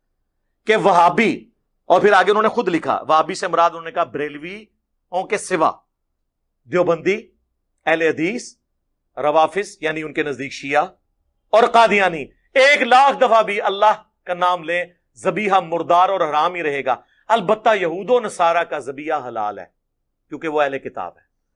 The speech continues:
तो अहमद बरेलवी साहब ने अहकाम शरीयत, जो उनके फतवों की किताब है, ये मलफूजात आला हजरत नहीं है, ये फतवों की उनकी किताब है। इसी के नाम पे मुफ्ती अकमल ने अपने प्रोग्राम का नाम अहकाम शरीयत रखा था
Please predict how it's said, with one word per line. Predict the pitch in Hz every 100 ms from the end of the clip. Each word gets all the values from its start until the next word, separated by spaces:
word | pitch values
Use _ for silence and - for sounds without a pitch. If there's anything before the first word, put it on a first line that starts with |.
| _ _ _ _
तो | 190
अहमद | - 196 233 269
बरेलवी | 262 185 196 208
साहब | 220 220 208 196
ने |
अहकाम | 214 196 - 185 190 202
शरीयत, | 185 175 190
जो | 180 185
उनके | 175 196
फतवों | 185 185 208 202
की | 196
किताब | 143 139 120
है, | 123 147
ये |
मलफूजात | 180 180 202 202 208 214
आला | 190 180
हजरत | 147 160
नहीं | 185 202
है, | 120 _ _ _ _ _ _ _ _
ये | 170
फतवों | 180 214 220 226
की | 180
उनकी | 190 170 156
किताब | 139 113 107
है। | 92 _ _ -
इसी | 208 233
के | 240
नाम | 196 196
पे | 196 196
मुफ्ती | 180 180 202
अकमल | 190 185 190
ने | 185
अपने | 180 180
प्रोग्राम | 170 151 160 165
का | 160
नाम | 156
अहकाम | 156 143 147 151
शरीयत | 139 135 139
रखा | 131 135
था | 139